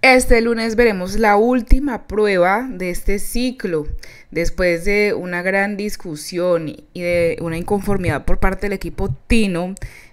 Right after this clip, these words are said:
que sienten que no están bajo las mismas condiciones, como si fuera un secreto en el desafío año tras año es lo mismo.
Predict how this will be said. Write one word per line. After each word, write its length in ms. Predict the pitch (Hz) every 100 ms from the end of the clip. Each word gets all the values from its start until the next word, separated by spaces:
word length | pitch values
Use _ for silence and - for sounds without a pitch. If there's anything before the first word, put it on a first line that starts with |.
| -
que 340 | - 196 185 170
sienten 440 | - 180 175 196
que 120 | 190 202
no 80 |
están 240 | 170 - 196
bajo 180 | 196 214
las 200 | 185 175
mismas 340 | 175 180 -
condiciones, 1160 | - 226 233 220 220 - 214 190 180 180 240 -
como 260 | - 180
si 60 | 175
fuera 180 | 175 170
un 80 | 190
secreto 460 | 208 202 202 208
en 80 | 185
el 80 | 175
desafío 380 | 165 156 170 175
año 160 | 196
tras 180 | 202 175
año 180 | 156 170
es 80 | 180
lo 220 | 208 214
mismo. 440 | 214 190 180 180